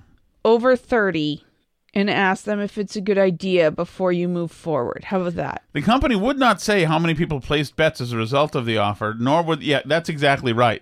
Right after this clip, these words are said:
Speaker 2: Find somebody over forty. No,
Speaker 1: I
Speaker 2: uh,
Speaker 1: said over thirty. I mean, like, I don't
Speaker 2: Yeah.
Speaker 1: even think you have to be that old, but clearly the twenty-year-olds don't get it. And actually, um, our son kinda asked about nine eleven this morning.
Speaker 2: Oh, my goodness.
Speaker 1: What?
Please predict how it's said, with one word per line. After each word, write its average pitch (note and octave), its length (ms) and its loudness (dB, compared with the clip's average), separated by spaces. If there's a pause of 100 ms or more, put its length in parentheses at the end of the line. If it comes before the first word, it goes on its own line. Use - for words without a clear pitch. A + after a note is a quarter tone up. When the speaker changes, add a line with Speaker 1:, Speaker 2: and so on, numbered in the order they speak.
(100)
Speaker 2:
Find B2 160 -2
somebody A#2+ 200 2
over G#2+ 220 0
forty. G#2+ 320 -4 (720)
No, D3+ 280 2
Speaker 1:
I G#3+ 140 4
Speaker 2:
uh, D4 60 2
Speaker 1:
said E4 160 2
over A#3 240 2
thirty. A#3 420 -2
I F#3 40 -2
mean, G3+ 180 -6
like, G3 180 -4
I F3 100 0
don't G#3+ 100 4
Speaker 2:
Yeah. C3 160 6
Speaker 1:
even A3+ 120 -2
think A3+ 200 -6
you A3 100 0
have G#3 200 0
to A3+ 100 -4
be F#3 160 -4
that F#3+ 300 2
old, F#3+ 400 2
but D#3 280 0 (380)
clearly C#4+ 380 4
the C4 140 4
twenty-year-olds A3+ 600 -2
don't F#3+ 160 -4
get A3 160 0
it. G3 100 2
And A#3 100 -2
actually, B3 460 2 (500)
um, G3+ 560 2 (880)
our C4 160 6
son E4+ 320 0
kinda D4+ 280 0
asked G#3 400 -2
about F#3 240 0
nine F#3 240 0
eleven E3+ 380 -2
this - 200 -10
morning. G3 640 -4 (320)
Speaker 2:
Oh, G3+ 80 4
my D3 160 2
goodness. E3+ 460 -4
Speaker 1:
What? G3+ 280 -2